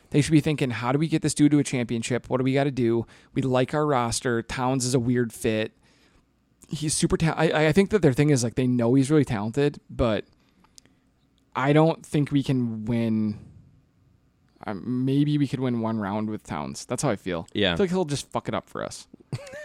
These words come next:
Speaker 1: That's how I feel. I feel like he'll just ruin it for us. I feel
Speaker 2: Yeah.
Speaker 1: like he'll foul out of games.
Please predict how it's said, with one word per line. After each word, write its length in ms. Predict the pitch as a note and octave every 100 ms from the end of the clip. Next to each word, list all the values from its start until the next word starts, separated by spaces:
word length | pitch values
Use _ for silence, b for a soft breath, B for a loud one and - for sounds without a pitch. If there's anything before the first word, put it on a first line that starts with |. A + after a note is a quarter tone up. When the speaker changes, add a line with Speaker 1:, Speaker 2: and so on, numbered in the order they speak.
| D5 -
Speaker 1:
That's 140 | -
how 80 | C4
I 60 | A#3
feel. 320 | - B3 G3+
I 140 | - A#2
feel 120 | G3+
like 80 | G3+
he'll 140 | A3
just 200 | G#3+ -
ruin 380 | C#3+ D3 F3 F#3
it 140 | D#3
for 160 | A2+ F2+
us. 120 | -
I 60 | C3
feel 140 | D#3+
Speaker 2:
Yeah. 60 | F#3+
Speaker 1:
like 60 | F3+
he'll 140 | D#3
foul 360 | - A#2 D#3 E3+
out 120 | D#3+
of 60 | C#3
games. 440 | C3+ C3+ C3+